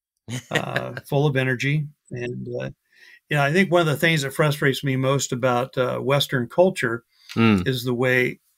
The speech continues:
Speaker 1: in g-, in general, uh, the elderly are devalued.
Speaker 2: Yeah,
Speaker 1: You
Speaker 2: I
Speaker 1: know,
Speaker 2: agree.
Speaker 1: they, they aren't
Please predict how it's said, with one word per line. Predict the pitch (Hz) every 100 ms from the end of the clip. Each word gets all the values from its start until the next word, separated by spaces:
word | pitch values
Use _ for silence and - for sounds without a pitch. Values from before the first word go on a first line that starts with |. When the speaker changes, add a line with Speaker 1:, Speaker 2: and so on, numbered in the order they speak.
| _ _ _ -
Speaker 1:
in | 135
g-, | 117 -
in | 143 127
general, | 127 160 175 131 123 135 - -
uh, | 131 127
the | 120 131
elderly | 139 151 127 123 123
are | 131 117
devalued. | 123 120 120 117 113 101 - - _ _ _ _ _ -
Speaker 2:
Yeah, | 92 82 -
Speaker 1:
You | 90
Speaker 2:
I |
Speaker 1:
know, | 92
Speaker 2:
agree. | 85 85
Speaker 1:
they, | 120 127 156 -
they | 160 123 120
aren't | 117 135